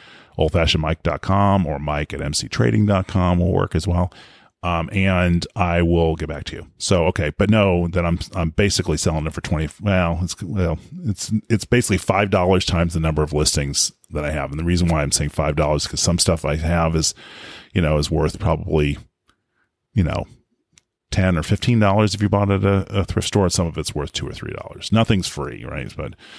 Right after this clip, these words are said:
it's, so essentially five dollars seems like a ra-, good round number for me, and it does make sense. And, and it does, but I do tell you, it does kick off about thirty-three hundred dollars a month in income.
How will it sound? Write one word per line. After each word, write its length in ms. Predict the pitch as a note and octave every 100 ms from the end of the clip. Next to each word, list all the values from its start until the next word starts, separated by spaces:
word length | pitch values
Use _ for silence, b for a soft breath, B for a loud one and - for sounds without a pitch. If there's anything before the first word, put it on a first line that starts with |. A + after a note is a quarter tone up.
| B B -
it's, 180 | - - -
so 100 | G#2+
essentially 360 | - A#2 F#2+
five 240 | - F2+ E2+
dollars 280 | D#2+ D2+
seems 260 | - D2+ D2+
like 140 | C2+
a 60 | -
ra-, 140 | C#2 - F2
good 220 | D#2 C#2+
round 200 | D2 C#2+
number 200 | C#2+ D2
for 120 | -
me, 160 | E2 E2+
and 120 | D2+
it 80 | D#2
does 180 | C#2+
make 160 | C#2 C2
sense. 380 | - D2 B1 -
And, 100 | D#2
and 260 | - F2+
it 120 | F2 -
does, 320 | G2 F2+ -
but 180 | - F#2
I 60 |
do 180 | F#2+ G#2+
tell 240 | - G2
you, 100 | D2+
it 80 | C#2+
does 200 | F2+ E2+
kick 260 | - F2+ -
off 220 | D#2 -
about 160 | - -
thirty-three 400 | C2+ B1+ - B1
hundred 220 | C2 B1
dollars 280 | B1 A#1 C2
a 60 |
month 240 | B1+ - -
in 100 | A1+
income. 400 | A#1 - -